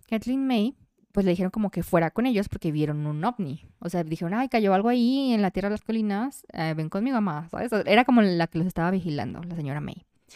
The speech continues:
Entonces, ya la señora May dice, "Ay, bueno, pues, vamos, pues, pinches chismosos, ¿no?". Entonces, va con los tres niños, o sea, ya aquí había un adulto, ¿sabes? O sea, no, no fue como que se fueron, no, no, no aplicaron la Fátima, o sea, no eran de que puros niños y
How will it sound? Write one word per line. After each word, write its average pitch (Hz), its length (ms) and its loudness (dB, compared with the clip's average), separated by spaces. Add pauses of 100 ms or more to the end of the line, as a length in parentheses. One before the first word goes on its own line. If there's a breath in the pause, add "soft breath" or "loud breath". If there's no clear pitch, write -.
(240 loud breath)
Entonces, 277 360 4
ya 254 160 8
la 262 80 4
señora 220 240 4
May 208 140 4
dice, 151 180 0
"Ay, 175 240 6
bueno, 151 440 4
pues, 151 280 -8
vamos, 156 280 -4
pues, - 320 -8
pinches - 260 -14
chismosos, 165 400 -6
¿no?". 220 160 -4 (1300)
Entonces, 214 360 6
va 233 120 6
con 262 160 2
los 240 160 2
tres 247 220 0
niños, 214 420 0
o 196 40 0
sea, 190 240 2
ya 196 120 6
aquí 190 200 0
había 247 160 6
un 262 100 8
adulto, 233 360 6
¿sabes? 190 200 2
O 240 40 2
sea, 214 100 4
no, 190 220 4
no 208 160 2
fue 226 120 0
como 254 180 2
que 240 100 0
se 185 120 2
fueron, 233 420 6 (540)
no, 214 240 8
no, 220 240 10
no 226 100 10
aplicaron 277 420 4
la 254 100 4
Fátima, 156 560 -2
o 165 40 -6
sea, 165 340 -2 (640 soft breath)
no 196 100 2
eran 208 200 6
de 220 80 2
que 190 100 -2
puros 202 180 4
niños 226 720 2
y 151 640 -10